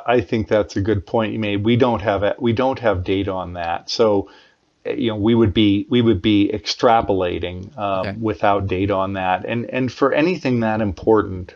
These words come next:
Speaker 1: um, you know, I think that I would advise the person probably to, to get,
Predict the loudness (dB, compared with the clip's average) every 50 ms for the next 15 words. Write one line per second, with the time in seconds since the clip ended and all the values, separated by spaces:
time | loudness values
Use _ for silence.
0 | -10 -6 -4 -2 -2 -2 -2 -4 -6 -8 -10 _ _ _ _ _ _ _ _ _
1 | _ _ -14 -12 -12 -12 _ -16 -16 -16 -10 -2 2 2 2 2 2 0 0 0
2 | 0 2 2 2 2 2 2 2 0 0 0 -2 _ _ _ _ _ -4 0 2
3 | 2 2 2 0 0 0 2 2 2 2 2 -2 -6 -12 -6 -4 -4 -4 -4 -6
4 | -10 -8 -2 0 0 0 0 -2 -2 -2 -2 -2 -2 -4 -6 _ _ -4 -2 -2
5 | 0 0 0 -2 -2 -4